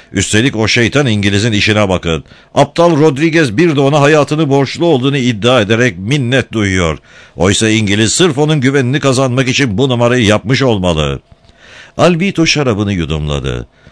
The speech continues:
"Toranaga, Blackthorn'u hemen Izu'ya göndereceğini söyledi. Gemiyle gidecekmiş." "İyi.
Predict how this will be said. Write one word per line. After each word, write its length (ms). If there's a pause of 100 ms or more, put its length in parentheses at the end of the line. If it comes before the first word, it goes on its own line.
(240)
"Toranaga, 720
Blackthorn'u 640
hemen 320
Izu'ya 420
göndereceğini 720
söyledi. 400
Gemiyle 400
gidecekmiş." 760 (500)
"İyi. 300